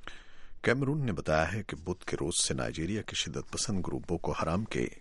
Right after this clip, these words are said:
کیمرون کے دیہات پر حملوں میں کم از کم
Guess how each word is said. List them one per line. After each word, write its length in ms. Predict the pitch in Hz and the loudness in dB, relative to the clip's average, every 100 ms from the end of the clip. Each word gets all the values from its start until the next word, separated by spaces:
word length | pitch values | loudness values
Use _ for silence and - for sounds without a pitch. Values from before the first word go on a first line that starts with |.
| - | 0
کیمرون 420 | 98 80 87 104 | 4 4 4 4
کے 120 | - | 2
دیہات 360 | 78 73 87 - | 2 4 4 4
پر 100 | 82 - | 0 0
حملوں 220 | 67 104 | 2 4
میں 160 | 95 - - - - - | 4 0 -4 -10 -8 -2
کم 180 | - 110 | 4 6
از 120 | 127 | 6
کم 160 | - | 4